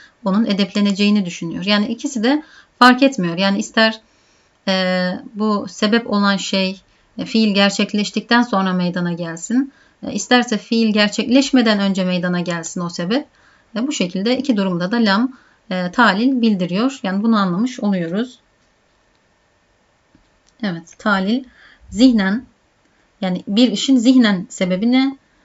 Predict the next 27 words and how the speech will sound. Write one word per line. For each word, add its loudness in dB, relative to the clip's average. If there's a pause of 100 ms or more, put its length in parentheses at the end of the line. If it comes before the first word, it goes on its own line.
(240)
bildirir. 2
Talil 6
içindir -2
lam. -4
Yani -2
bir 2
işin -2
zihnen 2
sebebini 2
bildirir 0
veya 0
hariçteki 0 (380)
sebebini 0 (440)
bildirir, 0
belirtir 0
diyoruz. -6 (1800)
Evet, -6
haraçtü 0
li 4
mahafetike. -2
Korkmak 0
işi -2
hariçte 0
gerçekleşmek -2
bakımından 0
çıkış -2
için, -6